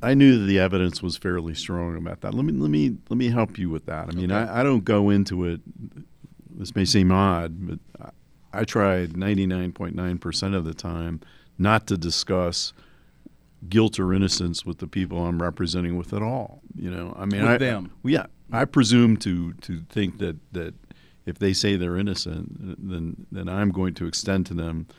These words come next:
Speaker 1: that presumption of innocence that the legal system extends to them as well.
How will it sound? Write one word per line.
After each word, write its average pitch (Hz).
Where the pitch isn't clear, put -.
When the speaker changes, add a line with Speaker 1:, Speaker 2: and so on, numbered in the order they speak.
Speaker 1:
that 92
presumption 87
of 80
innocence 92
that 82
the -
legal 95
system 85
extends 82
to -
them 76
as 80
well. 80